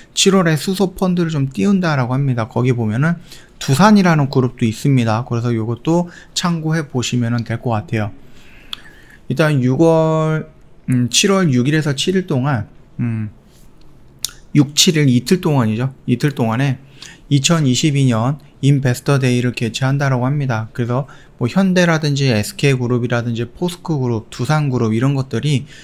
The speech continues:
한 열일곱 개 국내 회원사와 해외 에너지 기업이라든지 투자 금융사 등 참석을 해갖고 수소 산업의 현황과 비전에 대해서 논의를 하고요. 수소 펀드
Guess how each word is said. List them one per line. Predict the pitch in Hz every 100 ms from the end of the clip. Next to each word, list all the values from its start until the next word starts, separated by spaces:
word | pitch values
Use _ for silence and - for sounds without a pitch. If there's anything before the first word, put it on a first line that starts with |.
| -
한 | - 165
열일곱 | 131 139 139 139 139 180 180
개 | 147
국내 | 139 123 120
회원사와 | 120 156 170 165 131 107 107 110 - - -
해외 | 185 190 180
에너지 | 135 127 139 165 151
기업이라든지 | 139 135 127 127 123 120 113
투자 | 170 170 147
금융사 | - 123 139 139 131
등 | 110 113 139 - - -
참석을 | - 165 160 151 151
해갖고 | 151 123 - 147 107 - - - - -
수소 | - 190 196
산업의 | 190 190 180 160 156
현황과 | 180 180 165 147
비전에 | 135 120 135 156
대해서 | 143 139
논의를 | 120 110 120 120
하고요. | 147 147 117 113
수소 | - 175 175
펀드 | 196 190 170 110